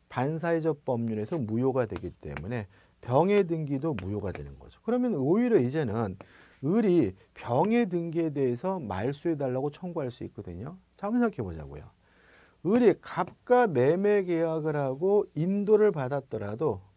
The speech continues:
을에게는 아직 소유권이 없어요. 등기를 안 했으니까요. 다만 매매 계약을 하고 매매 대금을 지급했다는 이유로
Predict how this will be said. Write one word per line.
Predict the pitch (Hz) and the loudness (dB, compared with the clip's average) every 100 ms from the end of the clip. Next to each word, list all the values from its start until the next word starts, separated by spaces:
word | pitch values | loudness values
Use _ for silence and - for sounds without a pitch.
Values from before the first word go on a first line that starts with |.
| - 123 | -6 -2
을에게는 | 143 135 123 127 | 0 0 0 -2
아직 | 101 87 139 143 | -4 -6 -8 -10
소유권이 | - 208 185 143 143 113 | -10 -10 -8 -10 -8 -10
없어요. | 71 - 135 - _ _ _ - | -12 -16 -16 -16 _ _ _ -8
등기를 | - 185 185 95 | -6 -4 -4 -8
안 | 80 | -12
했으니까요. | 82 82 73 - - 73 _ _ _ _ _ _ | -14 -14 -16 -18 -20 -20 _ _ _ _ _ _
다만 | - 147 180 135 113 - - _ | -2 4 6 4 2 -6 -20 _
매매 | 123 139 202 247 254 | 4 6 8 6 4
계약을 | 180 175 185 170 170 | 2 2 2 0 0
하고 | 160 151 175 214 208 | 0 0 4 4 4
매매 | 123 131 185 226 226 | 4 4 4 4 2
대금을 | 147 139 156 180 170 | 0 -2 -2 -2 -4
지급했다는 | 131 135 139 123 117 117 104 85 | -4 -6 -6 -8 -8 -8 -6 -8
이유로 | 73 80 151 190 | -10 -4 0 0